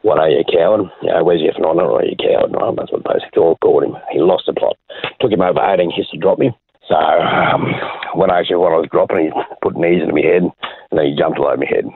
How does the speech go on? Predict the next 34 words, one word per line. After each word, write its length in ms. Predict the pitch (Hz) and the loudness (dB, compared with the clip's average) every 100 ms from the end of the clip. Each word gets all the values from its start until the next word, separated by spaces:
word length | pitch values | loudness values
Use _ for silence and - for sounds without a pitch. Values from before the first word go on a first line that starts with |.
| _ - - | _ -20 -6
Meanwhile, 380 | - 101 95 90 | -2 0 0 0
back 180 | 92 87 | -2 -4
in 100 | 90 | -2
two 120 | 101 | 0
thousand 220 | 85 76 - | 0 0 0
thirteen, 260 | 80 87 | 2 2
I 100 | 82 | 2
got 160 | 80 80 | 0 0
told 180 | 87 78 | 0 0
by 80 | 73 | 0
doctors, 380 | 78 - 71 | -2 -2 -6
"One 140 | 82 82 | -2 0
more 140 | 73 | 0
hit 100 | - | -2
in 60 | - | -4
the 60 | |
head, 200 | - 80 71 - | -2 -2 -2 -4
I 60 | - | 0
was 180 | 76 - | 0 0
dead." 240 | 65 58 - - | -2 -2 -8 -4
'Cause 120 | 69 | -2
I 60 | 69 | 0
was, 100 | 85 | -2
I 240 | 85 - | -6 -4
fell 200 | - 73 | -2 0
head 200 | - 80 | 2 0
first 220 | 87 76 | 0 0
on 100 | 73 | -2
the 60 | - | -6
balcony 360 | - 71 - - | 0 0 0 -8
in 80 | |
two 120 | - 73 | -4 0
thousand 240 | 65 - | 0 0
eight, 140 | 65 | -4